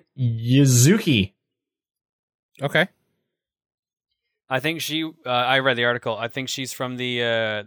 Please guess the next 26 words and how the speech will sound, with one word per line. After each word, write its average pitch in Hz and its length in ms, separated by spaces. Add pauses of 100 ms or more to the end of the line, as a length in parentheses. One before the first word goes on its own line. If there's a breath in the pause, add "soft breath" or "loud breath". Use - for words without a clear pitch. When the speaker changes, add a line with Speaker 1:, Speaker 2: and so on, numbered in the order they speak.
(100)
Speaker 3:
the 120 200
group 117 300
that 110 140
did 110 160
Phoenix 104 280
Wright. 98 220 (600)
Speaker 1:
Oh, 175 240
it's 104 160
a 127 40
girl, 131 380
you're 98 140
right, 127 360
who 117 120
has 113 100
made 151 160
a 170 60
career 160 280
of - 120
Speaker 3:
Yeah. - 80
Speaker 1:
playing 120 240
male 151 240
characters 123 680
while 117 720 (960)
at 101 220 (120)
the 104 200
all-female 139 1080